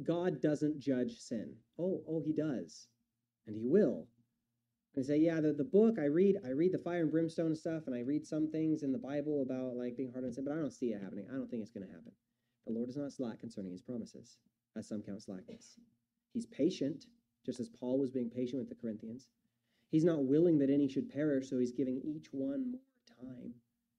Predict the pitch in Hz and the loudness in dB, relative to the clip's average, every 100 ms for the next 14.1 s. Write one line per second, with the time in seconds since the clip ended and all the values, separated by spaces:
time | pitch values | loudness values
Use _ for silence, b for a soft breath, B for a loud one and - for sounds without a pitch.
0 | _ 143 120 123 151 147 135 123 131 139 | _ 0 2 4 4 4 0 0 2 4
1 | 135 127 143 139 131 120 - 135 127 123 | 4 2 0 0 0 -2 -2 -4 -4 -2
2 | 123 113 - 160 135 131 113 123 135 131 | -4 -4 -6 -8 -6 -8 -8 -8 -6 -6
3 | 120 - 131 233 120 123 _ _ _ _ | -8 -12 -10 -8 -10 -12 _ _ _ _
4 | _ _ _ 151 156 196 185 202 170 165 | _ _ _ 2 4 4 6 6 6 6
5 | 180 185 190 190 - - 165 175 196 208 | 6 6 4 2 0 -2 -2 2 6 6
6 | 170 202 170 190 170 156 196 180 160 135 | 6 4 4 4 4 4 4 4 4 2
7 | 120 135 156 165 165 156 156 - 151 147 | 4 4 4 4 4 4 2 0 -4 -2
8 | 147 135 131 - 143 139 135 131 123 131 | -2 -2 -2 -4 -6 -6 -2 -2 -2 -4
9 | 123 117 117 117 127 131 127 117 101 98 | -4 -4 -4 -4 -6 -4 -4 -4 -6 -8
10 | - - 98 - _ _ _ - 127 131 | -12 -10 -10 -12 _ _ _ -4 -4 -2
11 | 127 120 113 107 104 98 - 76 - - | -2 -2 -2 -4 -6 -10 -10 -14 -16 -20
12 | _ _ _ 131 123 110 104 98 - - | _ _ _ -4 -4 -4 -6 -10 -10 -18
13 | - _ _ - 123 113 95 120 110 147 | -20 _ _ -4 -2 -2 -2 -4 -2 -4